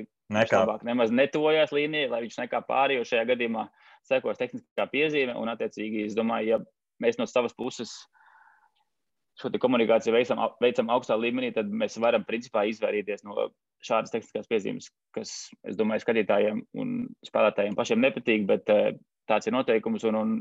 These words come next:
Speaker 1: es domāju, ir labs iemesls, kāpēc viņš ir ieviests, bet, bet, kā arī minēja, es domāju, ar komunikāciju mēs varam,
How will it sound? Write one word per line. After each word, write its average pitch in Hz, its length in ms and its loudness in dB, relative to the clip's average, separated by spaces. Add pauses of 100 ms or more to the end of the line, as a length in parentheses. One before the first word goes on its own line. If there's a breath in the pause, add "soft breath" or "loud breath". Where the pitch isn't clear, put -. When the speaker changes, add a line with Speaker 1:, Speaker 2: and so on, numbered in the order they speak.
Speaker 1:
es 104 100 -6
domāju, 110 300 4
ir 117 60 2
labs 117 200 0
iemesls, 117 320 -2
kāpēc 104 240 -4
viņš 113 140 -6
ir 127 100 2
ieviests, 135 480 0
bet, 107 160 0 (320)
bet, 107 220 -4
kā 101 140 0
arī 107 120 -2
minēja, 107 380 -2 (160)
es 98 80 -12
domāju, 110 320 -2
ar 110 100 -2
komunikāciju 110 640 -2
mēs 107 160 -6
varam, 107 300 2